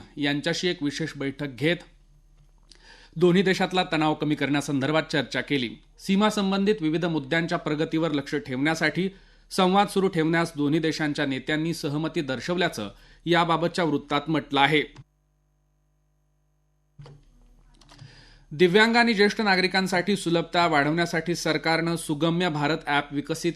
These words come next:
केलं आहे. यात नुकत्याच प्रभावी सुधारणा करत वापरकर्त्यांसाठी ॲप अधिक सुलभ केला आहे. तसंच एआय संचालित चॅटबॉक्स सुविधा देण्यात आली आहे.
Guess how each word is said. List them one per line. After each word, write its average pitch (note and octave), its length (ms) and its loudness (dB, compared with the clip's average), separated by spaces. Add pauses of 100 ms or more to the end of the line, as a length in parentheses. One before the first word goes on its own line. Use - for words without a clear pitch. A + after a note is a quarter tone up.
केलं C#3 220 2
आहे. C#3+ 480 0 (1300)
यात F#3+ 260 6
नुकत्याच F#3 380 0
प्रभावी D#3+ 340 0
सुधारणा D#3+ 440 2
करत D#3+ 300 2
वापरकर्त्यांसाठी E3 960 0
ॲप D3+ 280 2
अधिक C#3+ 260 0
सुलभ D#3 400 0
केला C3+ 220 4
आहे. E3+ 240 6 (200)
तसंच E3 280 0 (360)
एआय F#3 260 6
संचालित E3+ 540 0
चॅटबॉक्स D3+ 480 0
सुविधा D3+ 300 0
देण्यात C#3 380 -2
आली C3+ 220 2
आहे. C#3 200 2